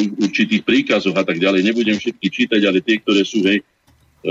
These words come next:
príkaz číslo tri je bezpodmienečná solidárnosť obyvateľov tejto krajiny, lebo všetci sú predovšetkým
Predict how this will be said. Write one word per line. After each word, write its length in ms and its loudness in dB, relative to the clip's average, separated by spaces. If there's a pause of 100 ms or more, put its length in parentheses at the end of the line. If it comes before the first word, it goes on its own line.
(160)
príkaz 320 0
číslo 400 0
tri 180 0
je 60 0
bezpodmienečná 880 0
solidárnosť 800 0
obyvateľov 640 2
tejto 320 0
krajiny, 480 2 (160)
lebo 240 0
všetci 400 -2
sú 240 -2
predovšetkým 680 0